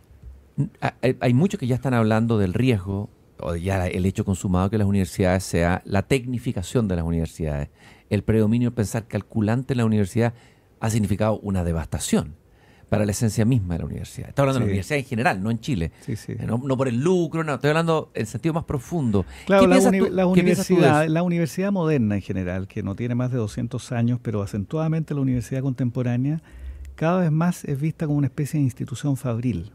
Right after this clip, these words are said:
Speaker 2: ¿ah?
Speaker 1: Una fábrica de
Speaker 2: Una
Speaker 1: saberes,
Speaker 2: fábrica,
Speaker 1: ¿no?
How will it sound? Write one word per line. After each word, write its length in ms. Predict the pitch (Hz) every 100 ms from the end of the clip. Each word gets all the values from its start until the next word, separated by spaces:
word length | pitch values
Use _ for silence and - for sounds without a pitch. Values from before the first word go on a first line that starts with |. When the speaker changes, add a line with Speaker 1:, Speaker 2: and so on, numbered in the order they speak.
| - -
Speaker 2:
¿ah? 200 | 123 160 _ -
Speaker 1:
Una 180 | 127 160
fábrica 480 | 127 220 98 85 87
de 100 | -
Speaker 2:
Una 100 | 160
Speaker 1:
saberes, 440 | 135 135 120 107 98
Speaker 2:
fábrica, 160 | 139
Speaker 1:
¿no? 80 | 202